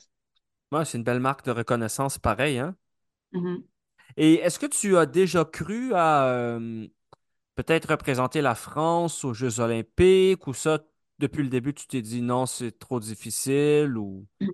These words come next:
Speaker 2: Je pense que très jeune, j'ai été poussée par mes parents, par mes coachs, euh, vu que j'étais très tôt, j-, euh, j'ai eu des belles performances très jeune. Et, euh, je pense qu'à force de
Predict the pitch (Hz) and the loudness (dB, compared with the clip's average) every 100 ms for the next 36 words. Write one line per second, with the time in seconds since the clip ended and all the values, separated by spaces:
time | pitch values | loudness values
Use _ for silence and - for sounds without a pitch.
0 | _ _ - 214 208 _ _ - - 240 | _ _ -8 -6 -6 _ _ -6 6 8
1 | 269 - - 214 202 196 196 190 175 - | 8 4 4 8 10 10 8 6 4 2
2 | 202 202 190 202 220 226 185 175 170 - | 6 6 8 8 8 8 4 0 -6 -4
3 | 196 185 165 165 170 175 185 196 196 185 | 0 0 0 0 0 4 2 2 -2 -2
4 | 165 160 156 - 185 196 - 165 151 156 | -2 -4 -6 0 0 0 -4 -6 -2 -2
5 | 151 160 160 165 165 - - - 180 175 | -4 -6 -2 -2 -4 -12 -8 2 4 4
6 | _ _ - 196 190 165 - 165 156 156 | _ _ 2 4 4 2 -2 0 2 2
7 | 151 151 - - _ _ _ _ _ - | 0 -6 -14 -20 _ _ _ _ _ 2
8 | 196 208 190 214 214 180 175 175 196 - | 8 10 10 8 6 2 2 2 0 -4
9 | - 185 170 165 190 247 240 - - _ | -2 0 4 4 6 4 2 -14 -20 _
10 | _ 196 208 214 196 190 180 175 175 165 | _ -4 0 2 4 6 6 4 4 0
11 | 95 - _ _ _ _ _ - _ - | -4 -10 _ _ _ _ _ -20 _ -6
12 | - 233 247 208 180 208 208 180 | 2 2 4 0 2 2 2 2